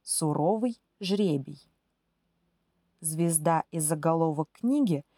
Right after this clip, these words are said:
вписаны в большую, занимающую практически всё пространство обложки, рамку с тонкими гранями чёрного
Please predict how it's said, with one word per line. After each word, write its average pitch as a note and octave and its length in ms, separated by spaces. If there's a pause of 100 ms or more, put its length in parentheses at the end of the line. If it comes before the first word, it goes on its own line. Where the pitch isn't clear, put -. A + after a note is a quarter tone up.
(240)
вписаны D#4 560
в F#3 100
большую, A#3 760 (340)
занимающую B3+ 840
практически - 680
всё F3 340
пространство C#3+ 800
обложки, D#3+ 720 (280)
рамку A3 680
с - 160
тонкими F#3+ 640
гранями F3 720 (240)
чёрного D3 680